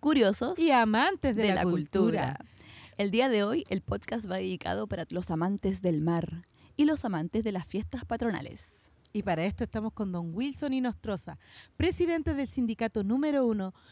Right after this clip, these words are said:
Speaker 2: de buzos mariscadores independientes.
Speaker 1: Quédense hasta el final porque don Wilson nos va a contar qué lugar es imperdible visitar acá en Pisagua.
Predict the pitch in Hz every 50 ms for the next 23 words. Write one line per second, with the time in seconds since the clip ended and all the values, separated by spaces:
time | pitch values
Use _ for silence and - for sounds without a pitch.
0 | - _ _ - 170 165 180 160 - 185 156 - - - 160 170 180 202 240 294
1 | 339 330 - - - - 294 285 285 285 285 294 285 - - - - 247 240 240
2 | 247 214 247 254 262 311 359 330 - - 151 143 - _ _ _ _ _ _ _
3 | _ _ _ - - - - _ _ - 208 196 190 185 170 160 - 185 180 -
4 | 165 160 160 - 185 156 160 165 220 220 214 - 202 190 175 165 160 156 196 220
5 | 226 - 269 247 240 226 190 185 180 - 160 151 147 - - 185 208 240 269 -
6 | - - - - - - - - - - 302 330 349 403 403 - - - - 214
7 | 214 202 185 220 240 - - 233 - - 240 214 202 - 190 165 165 156 208 233
8 | 254 269 285 277 240 208 185 190 196 208 190 - 170 175 208 226 240 - 226 196
9 | - - - - -